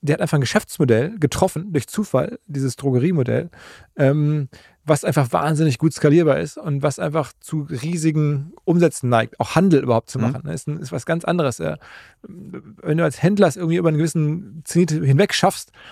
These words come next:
Speaker 1: dann wird's einfach riesengroß und Handel neigt dazu, Milliardäre zu produzieren und wie kaum ein anderes Geschäftsfeld. Ähm, und das habe ich so gelernt. Also es ist gar nicht so sehr häufig in den Menschen,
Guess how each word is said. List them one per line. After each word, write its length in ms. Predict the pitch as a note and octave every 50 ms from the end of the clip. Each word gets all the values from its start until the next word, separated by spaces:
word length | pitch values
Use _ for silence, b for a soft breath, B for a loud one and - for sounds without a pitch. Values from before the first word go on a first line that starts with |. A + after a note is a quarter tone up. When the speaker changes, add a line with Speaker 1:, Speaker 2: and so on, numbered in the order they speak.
| B B
Speaker 1:
dann 120 | - C3+ C3
wird's 180 | F#3 - - -
einfach 240 | E3 D#3+ D3+ B2 B2
riesengroß 640 | D3 F3+ F#3+ G3+ F#3 F#3 D3+ C#3 F3 G3 D#3 A#2+ -
und 260 | D3+ C3 C3 - - - D3 A#2+
Handel 260 | - F#3 F#3+ F#3 E3+
neigt 240 | D#3+ D3+ D3+ E3+ -
dazu, 240 | F3+ D3+ - - E3
Milliardäre 400 | D3 D#3 E3 D3+ D#3 F#3+ F#3+ F3+
zu 120 | - D3
produzieren 560 | - - D3 C3+ C3 - - - B2+ D3+ F3 F3+ B B B B B B B -
und 160 | C#3+ D#3 - -
wie 460 | G3+ F#3+ D#3+ C3 B2+ B2+ C3+ D3 C#3
kaum 220 | - - E3+ F3
ein 80 | E3+ F3+
anderes 240 | E3+ F3 D#3 - -
Geschäftsfeld. 540 | - - F3 - - - D3 B2 - - B B B B B B B
Ähm, 160 | C3+ C3+ - -
und 100 | D#3+ D3
das 140 | F3+ E3+ G3
habe 120 | F#3+ D#3+
ich 60 | B2
so 120 | - C3 A#2
gelernt. 320 | B2+ C3 B2 A#2 - E3+
Also 120 | C#3+ B2+
es 80 | C#3 -
ist 40 | -
gar 140 | D#3+ E3 F3+
nicht 120 | F3 C#3+
so 60 | D3
sehr 160 | D3 D#3 C3+
häufig 280 | C3+ D#3+ D#3 D3+ C#3 -
in 80 | D#3+ C#3+
den 120 | C#3 C3
Menschen, 460 | C3 D#3 F#3+ - - E3+ D3 D3 E3